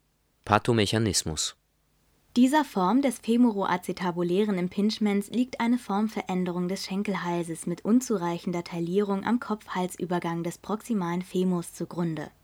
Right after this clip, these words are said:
Speaker 2: Durch eine Aspherizität führen extreme Gelenkbewegungen zu einem Einpressen des prominenten Schenkelhalses in das Acetabulum.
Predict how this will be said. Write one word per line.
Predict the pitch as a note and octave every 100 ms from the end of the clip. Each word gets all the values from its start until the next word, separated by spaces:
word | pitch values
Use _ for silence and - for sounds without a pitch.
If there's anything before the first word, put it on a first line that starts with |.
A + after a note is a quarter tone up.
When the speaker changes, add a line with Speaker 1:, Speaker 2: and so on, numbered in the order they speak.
| _ _ _ _ _ _
Speaker 2:
Durch | - A3+ -
eine | G#3+ G#3 -
Aspherizität | B3 - A3 G#3 - F3 - D#3 D#3+ G3+
führen | - G#3+ G#3 G3+
extreme | F#3 - - B3 C4
Gelenkbewegungen | F#3 E3+ A3+ - F3 E3 D#3+ E3 D#3+ D#3+ G#3
zu | - -
einem | G3 G#3 G#3+
Einpressen | F3+ G#3+ A#3 F3+ F3 F3
des | E3
prominenten | - A3 A3 F#3 E3+ - F3
Schenkelhalses | - A#3+ B3+ F3+ F3+ F3+ F3+ F3+
in | F#3
das | F3+ F#3
Acetabulum. | F#3+ - B3+ F#3+ F3+ F3 E3+ D#3